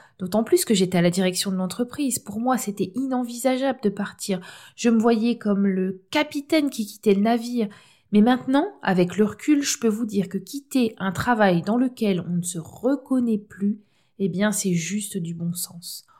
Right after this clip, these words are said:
En plus, rester dans ce travail avec ce mal-être que vous ressentez, c'est courir à votre perte. Vous allez vous sentir de moins en moins bien, vous allez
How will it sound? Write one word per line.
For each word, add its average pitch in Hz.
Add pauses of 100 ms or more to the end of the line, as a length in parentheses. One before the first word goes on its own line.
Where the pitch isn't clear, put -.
(120)
En 233
plus, 370
rester 220
dans 220
ce 196
travail 226
avec 185
ce -
mal-être 247
que -
vous 185
ressentez, 214 (340)
c'est -
courir 254
à 214
votre 208
perte. - (360)
Vous 202
allez 214
vous 214
sentir 240
de 180
moins 208
en 214
moins 190 (180)
bien, 196 (420)
vous 196
allez 180